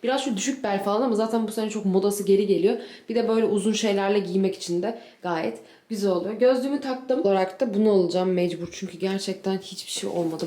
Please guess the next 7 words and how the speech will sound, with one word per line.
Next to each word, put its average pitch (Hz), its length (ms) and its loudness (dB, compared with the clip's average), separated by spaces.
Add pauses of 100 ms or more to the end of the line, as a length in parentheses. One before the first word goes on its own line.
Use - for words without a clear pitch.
başka. 190 440 -10 (720)
Ee, 185 160 -4 (140)
çok 196 140 -2
alakasız 180 480 -2
oldu 175 220 2
her 175 160 -2
şey. 214 260 -4